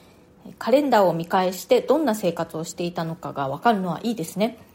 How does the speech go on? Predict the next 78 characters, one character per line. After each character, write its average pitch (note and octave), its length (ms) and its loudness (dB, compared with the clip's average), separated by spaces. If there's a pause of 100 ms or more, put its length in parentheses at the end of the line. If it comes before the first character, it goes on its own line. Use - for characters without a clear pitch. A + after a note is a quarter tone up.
(360)
僕 A#3+ 180 -6
は F3 100 0
多 B3 180 -6
分 F#3 380 -8
ロ F3+ 120 -8
ケ A3+ 220 2
ー - 20 2
シ A#3 100 -6
ョ A#3+ 60 0
ン A3+ 120 0
履 A#3 120 0
歴 A3+ 260 0
か F3+ 120 -2
ら E3 80 -2
見 F#3 140 -2
な F#3 140 -2
い D#3+ 60 -6
と E3+ 120 -4
わ C3+ 100 -4
か F#3 120 -2
ら G#3 100 0
な F#3+ 100 -2
い E3 60 -4
の D3 120 -8
で、 - 220 -4 (520)
そ - 140 -6
れ G3 80 0
が G3 100 0
悪 F#3+ 180 2
い G#3 100 0
わ D#3 120 -2
け E3 120 -6
で D3+ 80 -6
は C3+ 100 -8
な E3+ 100 -4
い F3 60 -6
で - 100 -10
す - 140 -14
が。 E3 160 2 (520)
と B3+ 100 -6
い A#3+ 60 -4
う A3 40 -8
こ G3 120 -8
と F3 120 -10
で、 E3 120 -2
た E3+ 140 -10
く - 80 -16
さ F#3+ 120 -4
ん F3 80 -6
コ G3+ 100 -6
メ F#3+ 100 -2
ン F3 60 -6
ト G3 140 -6
あ G3 60 -8
り G#3 100 -2
が F3 100 -2
と F3 120 -6
う D3+ 40 -6
ご D3 80 -10
ざ D#3+ 140 -6
い D#3 40 -6
ま F3 180 -6
す。 - 180 -14 (400)
え A#3 80 0
っ A#3+ 80 -8
と、 A#3 640 4 (340)
そ F4 300 4
う D#4+ 40 4
な A#3 140 4
ん F3+ 60 0
で E3 80 0
す - 140 -6
よ E3 80 -4
ね。 A3+ 320 4 (300)
あ F#3+ 140 -2
の、 F#3 440 0
iPhone E4 640 2
の G3 500 2